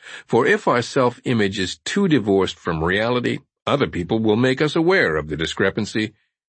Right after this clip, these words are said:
and we will doubt ourselves. But if it is done properly,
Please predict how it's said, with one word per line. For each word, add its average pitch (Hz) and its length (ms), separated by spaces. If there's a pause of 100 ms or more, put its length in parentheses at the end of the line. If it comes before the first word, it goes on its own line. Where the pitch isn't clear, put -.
(300)
and 113 240
we 170 180
will 92 200
doubt 85 360
ourselves. - 800 (800)
But 180 220
if 240 160
it 269 80
is 202 160
done 117 300
properly, 80 680